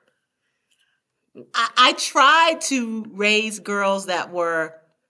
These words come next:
very comfortable being themselves. Um, and Raina,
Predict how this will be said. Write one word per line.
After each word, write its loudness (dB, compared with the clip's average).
very 2
comfortable -4
being -4
themselves. -2
Um, -2
and -2
Raina, 2